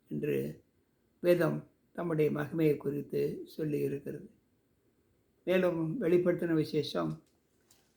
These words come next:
ஆறாவது அதிகாரம் பனிரெண்டு, பதிமூன்றாவது வசனத்தை வாசிக்கும்போது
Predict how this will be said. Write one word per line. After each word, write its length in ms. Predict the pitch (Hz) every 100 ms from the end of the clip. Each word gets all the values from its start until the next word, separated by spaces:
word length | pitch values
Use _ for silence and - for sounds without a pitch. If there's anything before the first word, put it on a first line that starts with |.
| _
ஆறாவது 580 | 151 170 175 175 160 160
அதிகாரம் 580 | 151 147 151 139 127 - _ _ _ _ _ _ _ _ _ _ _ _ _
பனிரெண்டு, 500 | - 160 180 180 170
பதிமூன்றாவது 840 | 170 156 160 160 170 170 170 160 156
வசனத்தை 560 | 147 143 156 143 160 143
வாசிக்கும்போது 1040 | 147 135 151 135 73 69 69 - 170